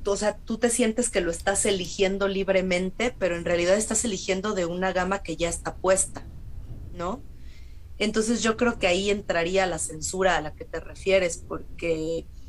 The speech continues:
a pesar de que el artista se puede gestionar y puede publicar su obra y puede, mm,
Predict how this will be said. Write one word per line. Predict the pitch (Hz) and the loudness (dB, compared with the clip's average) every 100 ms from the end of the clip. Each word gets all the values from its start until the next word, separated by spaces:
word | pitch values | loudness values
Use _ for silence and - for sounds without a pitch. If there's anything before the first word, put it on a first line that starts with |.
| - - | -10 -2
a | 185 | 0
pesar | 185 185 196 | 0 2 2
de | 220 | 4
que | 202 | 2
el | 175 | 2
artista | 170 196 185 208 | 0 -2 0 0
se | 208 | 0
puede | - 190 190 | 2 4 4
gestionar | 196 170 - 180 170 185 190 - - - - | 2 -2 -2 0 0 2 0 -2 -12 -12 -6
y | 185 | -6
puede | - 185 190 190 202 | 2 6 6 6 4
publicar | 196 185 170 170 170 196 196 208 | 2 -2 -4 -6 -2 0 2 0
su | - 180 | -4 2
obra | 180 190 190 196 240 | 6 6 6 4 2
y | 190 | -2
puede, | - 175 175 | 2 2 4
mm, | 175 165 | 6 6